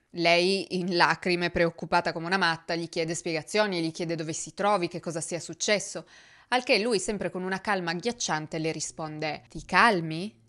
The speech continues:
Ti sto chiamando? Ti sto rispondendo? E allora basta." E le spiega che, eh, alle tre di notte,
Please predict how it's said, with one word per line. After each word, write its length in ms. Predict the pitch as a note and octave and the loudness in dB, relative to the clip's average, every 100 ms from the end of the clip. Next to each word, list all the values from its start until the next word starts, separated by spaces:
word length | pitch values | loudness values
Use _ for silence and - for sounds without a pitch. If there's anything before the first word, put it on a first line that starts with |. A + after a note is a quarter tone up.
| _ | _
Ti 140 | - | -10
sto 320 | D#3 - A3 A#3 | -8 4 4 6
chiamando? 800 | F#3 E3+ E3+ D#3+ E3 F#3 A#3 _ - | 2 4 2 2 -4 -4 -4 _ -16
Ti 100 | - | -10
sto 300 | - - G#3 | -6 2 2
rispondendo? 920 | E3+ - F3+ F3 F3+ E3 E3 F3+ G#3+ _ _ _ | 2 -4 -6 0 0 0 -4 -4 -6 _ _ _
E 80 | A3 | -12
allora 220 | A#3+ A#3+ | -10 -8
basta." 480 | A#3+ - - - E3 _ _ | -10 -12 -14 -14 -18 _ _
E 180 | B3 F#3 | 2 4
le 140 | C#4 | 2
spiega 680 | - - B3 F3 F3+ G#3 A3 | 0 0 4 4 6 2 2
che, 360 | - F#3+ A3 - | 2 4 4 2
eh, 340 | F3+ E3+ E3 - | -2 -2 -4 0
alle 240 | F3 E3+ | 0 0
tre 220 | F3 E3 | -2 -2
di 100 | G3 | 0
notte, 680 | C#4 F3 - - D#4 E4 | 0 0 -2 2 2 2